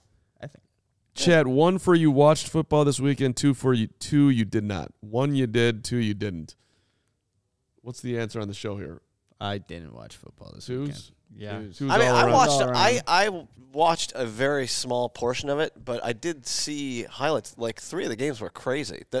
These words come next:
Speaker 4: and the rules are fun. You know, they do an onside kick. They, they run it as
Speaker 1: Mm-hmm.
Speaker 4: a fourth and fifteen play.
Speaker 1: I did see that.
Speaker 4: That's kind of a, a nice wrinkle. Um, instead of the P A Ts, you could go for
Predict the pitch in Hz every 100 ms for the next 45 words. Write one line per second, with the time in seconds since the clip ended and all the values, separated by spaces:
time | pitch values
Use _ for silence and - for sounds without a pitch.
0 | 120 135 123 113 151 196 202 196 - 190
1 | 190 196 196 _ _ _ _ _ _ 147
2 | 151 147 127 120 143 139 139 131 - _
3 | _ _ 117 120 139 165 170 143 - 151
4 | - 120 104 104 107 104 120 120 101 101
5 | 95 - - 107 123 117 104 117 - -
6 | 120 123 127 135 127 131 135 _ _ _
7 | _ - 107 110 - 98 95 76 52 -
8 | 120 - 135 123 117 101 110 107 110 110
9 | 107 117 123 123 131 - _ _ _ _
10 | _ - 98 95 92 87 87 73 _ _
11 | _ _ 101 - 135 123 113 98 98 _
12 | _ _ _ 107 - 131 110 - 117 120
13 | 127 120 107 107 107 110 110 98